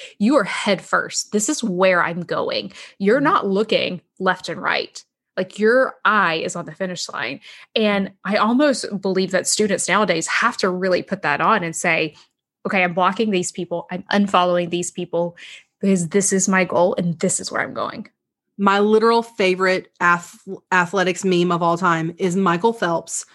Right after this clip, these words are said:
Speaker 2: swimming in his lane head forward, and the guy next to him just watching Michael Phelps.
Speaker 1: Mm-hmm. Same.
Speaker 2: It's my literal favorite. Stay in your lane.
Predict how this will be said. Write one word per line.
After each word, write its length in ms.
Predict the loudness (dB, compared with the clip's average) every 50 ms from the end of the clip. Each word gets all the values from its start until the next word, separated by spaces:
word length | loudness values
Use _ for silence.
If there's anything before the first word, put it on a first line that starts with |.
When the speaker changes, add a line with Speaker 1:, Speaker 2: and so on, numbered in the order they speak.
| _ _ _
Speaker 2:
swimming 420 | -12 -6 -2 0 2 2 4 4
in 100 | 4 4 2
his 120 | 2 0
lane 220 | 0 0 2 2
head 200 | 2 0 0 -2
forward, 460 | -2 -2 0 0 0 0 -2 -4 -4 -6 -4
and 140 | -2 -2 0
the 40 |
guy 200 | 2 2 2 2
next 240 | 2 0 -2 -4 -2
to 100 | -2 0
him 200 | 0 0 -2 -4 -4
just 200 | -4 -4 -4 -2
watching 360 | 0 0 0 0 -2 -2 -2
Michael 240 | -4 -4 -6 -10 -10
Phelps. 420 | -8 -8 -8 -8 -10 -16 -18 -18 _ _ _ _ _ _ -10 -8
Speaker 1:
Mm-hmm. 280 | -8 -6 -6 -6 -8 -8 -10 -12 _ _ _ -14
Same. 240 | -10 -4 0 0 0
Speaker 2:
It's 140 | 0 2 0
my 220 | 2 2 2 2 2
literal 580 | 2 2 4 4 4 6 6 4 4 4 2 0 -4 -12 -12 _ 0
favorite. 400 | 2 2 2 2 0 -2 -6 -10
Stay 240 | -12 -4 -2 0 2
in 80 | 2
your 140 | 2 2 2
lane. 440 | 0 0 0 0 0 0 -2 -4